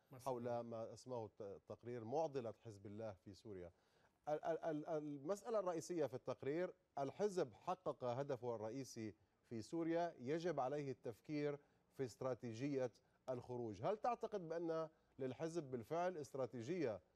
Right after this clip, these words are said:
Speaker 2: للخروج من سوريا؟
Speaker 1: يعني ربما يجب أن نسأل أيضًا هل فعلًا الحزب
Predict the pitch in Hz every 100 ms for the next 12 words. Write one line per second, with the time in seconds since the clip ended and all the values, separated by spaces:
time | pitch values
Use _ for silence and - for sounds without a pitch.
0 | _ 113 113 110 117 107 98 92 107 90
1 | 76 - _ _ _ _ _ _ _ _
2 | _ _ _ _ _ _ _ _ _ _
3 | _ _ _ _ _ _ _ _ _ _
4 | _ _ _ _ _ _ _ _ _ _
5 | _ _ _ _ _ _ _ - 123 131
6 | 147 147 147 151 156 156 147 147 147 180
7 | 156 156 156 165 180 170 160 135 151 151
8 | 175 180 165 143 143 160 170 165